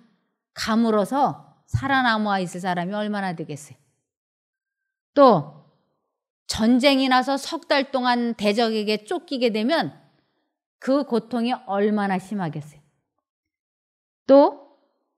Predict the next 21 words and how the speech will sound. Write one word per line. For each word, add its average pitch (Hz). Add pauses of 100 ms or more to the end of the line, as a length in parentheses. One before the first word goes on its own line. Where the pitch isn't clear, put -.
(320)
왕의 226
땅에 240
삼 294
일 285
동안 240
전염병이 214
있을 214 (500)
때는 240 (440)
얼마나 233
많은 208
사람이 180
죽겠어요. - (580)
이 294
세 294
가지가 254
다 254 (1600)
하나님의 269
품성과는 262 (480)
거리가 202
먼 165
거예요. 135